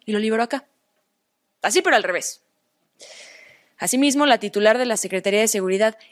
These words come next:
y mi inspiración para los jueves coquet, Rosicela Rodríguez,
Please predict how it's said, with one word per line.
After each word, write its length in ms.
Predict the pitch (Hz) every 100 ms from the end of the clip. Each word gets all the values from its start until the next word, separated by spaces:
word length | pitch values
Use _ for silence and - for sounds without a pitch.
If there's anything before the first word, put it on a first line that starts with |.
| -
y 100 | 294
mi 80 | 294
inspiración 560 | 285 302 294 294 349
para 180 | 349 247
los 200 | 190 -
jueves 200 | 240 240
coquet, 520 | 214 - 262 247 - _ _ _
Rosicela 580 | - 233 - 233 247 247
Rodríguez, 640 | 220 208 233 233 - 214